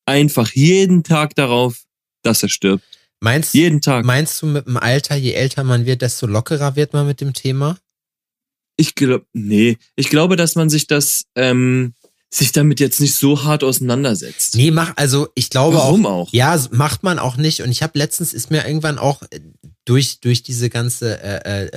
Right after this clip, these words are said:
Speaker 2: äh, Drogengeschichte und das Interessengebiet hat man auch bei sowas ja natürlich dann Interessen und, äh, überlegt sich dann, Mensch, ist das jenseits vielleicht irgendwie einfach nur ein Trip oder so, was die Leute da gesehen haben?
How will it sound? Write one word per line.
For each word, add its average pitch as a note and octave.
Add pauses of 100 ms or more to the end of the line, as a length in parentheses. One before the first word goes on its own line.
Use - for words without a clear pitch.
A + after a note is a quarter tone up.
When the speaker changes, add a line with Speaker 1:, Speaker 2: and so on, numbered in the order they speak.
(140)
Speaker 2:
äh, F#2
Drogengeschichte B2
und G#2+
das G#2
Interessengebiet A#2
hat A2+
man A#2
auch -
bei A2
sowas B2+
ja B2
natürlich A#2+
dann A2+
Interessen A#2
und, G#2+
äh, G2+
überlegt A2
sich A#2
dann, A2
Mensch, B2
ist -
das A2
jenseits A2+
vielleicht A2
irgendwie A2+
einfach A2
nur A2
ein G#2
Trip -
oder C3
so, B2+
was A#2+
die -
Leute A#2+
da A2+
gesehen A2+
haben? A#2